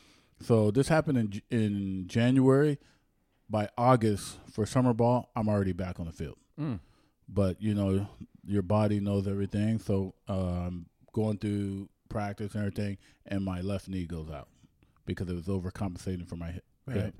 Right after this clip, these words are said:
Speaker 1: And then basically, that's why I say Coach Rose was a great man. Basically, what he did, he called me in the office and said, "Hey, I got good news and I got bad news. So you know where that's going."
Speaker 2: Yeah.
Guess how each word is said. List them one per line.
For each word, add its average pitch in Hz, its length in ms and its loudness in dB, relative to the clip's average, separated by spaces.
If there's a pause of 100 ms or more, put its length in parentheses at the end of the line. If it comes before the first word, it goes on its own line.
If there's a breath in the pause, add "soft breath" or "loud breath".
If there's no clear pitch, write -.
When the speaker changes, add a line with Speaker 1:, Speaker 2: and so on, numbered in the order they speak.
(420 soft breath)
Speaker 1:
And 98 260 -4
then 98 200 -4
basically, 107 640 0
that's 101 220 -4
why 101 100 -2
I 95 40 -2
say 98 400 2
Coach 107 260 -2
Rose 104 280 2
was 95 160 -2
a 92 60 -4
great 104 280 2
man. 101 420 0 (380 soft breath)
Basically, 110 440 4
what 104 120 2
he 107 100 4
did, 104 180 2
he 101 60 -2
called 110 260 4
me 107 120 0
in 104 140 0
the 101 140 2
office 104 520 0
and 104 160 -4
said, 98 220 0
"Hey, 95 280 2 (440 soft breath)
I 104 80 0
got 98 220 0
good 165 180 8
news 185 480 6
and 117 100 4
I 117 60 4
got 107 240 0
bad 90 240 -2
news. 85 220 -8
So 107 100 -2
you 120 160 2
know 120 160 2
where 98 160 2
that's 85 220 -6
going." 78 320 -12
Speaker 2:
Yeah. 82 200 -10